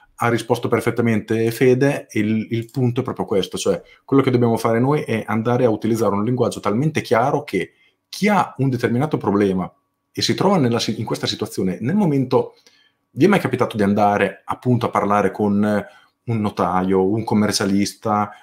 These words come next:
un veterinario? A me è successo anche con un veterinario, utilizzano dei linguaggi che iniziano a parlare, dopo cinque minuti voi non avete capito niente e l'unica cosa che avete recepito è, "Mi sento un pirla",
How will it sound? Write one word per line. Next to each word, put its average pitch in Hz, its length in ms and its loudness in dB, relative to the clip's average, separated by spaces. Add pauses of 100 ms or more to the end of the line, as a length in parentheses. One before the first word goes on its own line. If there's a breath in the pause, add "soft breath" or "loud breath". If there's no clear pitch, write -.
(120 loud breath)
un 123 120 0
veterinario? 104 600 0
A - 20 2
me 117 60 0
è - 20 -4
successo 101 260 -4
anche 95 140 -8
con 107 80 -4
un 98 80 -2
veterinario, 101 500 -2
utilizzano 135 380 0
dei 131 100 2
linguaggi 113 420 0
che 92 120 -6
iniziano 127 260 -2
a - 40 -6
parlare, 110 420 -2
dopo - 180 -6
cinque 117 320 -2
minuti 107 300 0
voi 196 100 0
non 113 140 0
avete 113 200 -2
capito 107 300 -6
niente 98 460 -4
e 139 80 4
l'unica 190 380 2
cosa 117 260 -2
che - 100 0
avete 127 220 2
recepito 127 480 2
è, 87 100 0 (200 loud breath)
"Mi 175 120 4
sento 156 340 0
un 170 120 0
pirla", 92 500 -4